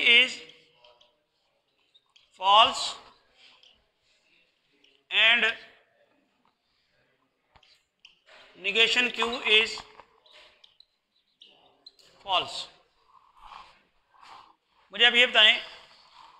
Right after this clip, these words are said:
जब ये दोनों ही false हों, negation P भी और negation Q भी, तो इसके बारे में आप मुझे बताएं,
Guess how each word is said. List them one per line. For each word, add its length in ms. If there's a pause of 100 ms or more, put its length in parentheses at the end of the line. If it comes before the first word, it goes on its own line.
(300)
जब 220
ये 100
दोनों 260
ही 60
false 360
हों, 140 (1400)
negation 420
P 320
भी 120 (960)
और 120
negation 560
Q 160
भी, 120 (1600)
तो 320
इसके 280
बारे 240
में 80
आप 140
मुझे 160
बताएं, 360